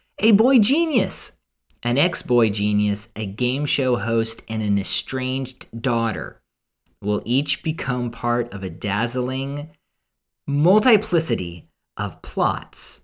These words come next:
with one story. That's a lot of protagonists, Kevin. I think there's a total of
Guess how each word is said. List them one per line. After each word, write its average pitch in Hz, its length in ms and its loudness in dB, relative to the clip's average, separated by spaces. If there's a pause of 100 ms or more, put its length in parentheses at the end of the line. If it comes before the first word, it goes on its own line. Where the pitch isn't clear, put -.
(400)
with 104 260 -4
one 113 600 -2 (120)
story. 95 840 -6
That's 139 200 0
a 185 80 6
lot 135 420 4
of 131 140 -2
protagonists, 110 840 -2
Kevin. 131 380 -4
I 120 100 0
think 202 240 2
there's 127 520 4 (580)
a 123 120 4
total 147 640 2 (420)
of 120 260 2